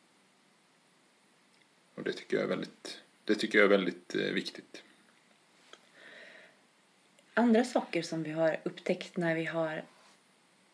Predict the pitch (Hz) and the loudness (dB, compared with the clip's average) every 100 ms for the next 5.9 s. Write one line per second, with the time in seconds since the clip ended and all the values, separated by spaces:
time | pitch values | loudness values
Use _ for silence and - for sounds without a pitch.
0 | _ - 190 170 175 170 - 165 - 170 | _ 0 2 2 0 -4 -8 -8 -4 -4
1 | 185 214 294 254 220 180 175 - 185 190 | -2 -2 0 -2 -4 -6 -6 -4 -4 -4
2 | - 185 185 170 180 170 170 170 170 165 | -8 -4 -2 0 0 0 0 0 -2 -12
3 | - 185 165 170 165 190 170 214 277 269 | -4 -4 -2 -4 -4 -4 -2 -2 -2 -6
4 | - 175 180 180 175 - 190 180 170 160 | -6 -6 -2 0 -2 -4 -4 -4 -4 -6
5 | - 196 208 202 208 - - - 247 | -2 0 2 0 -2 -8 -8 -8 -10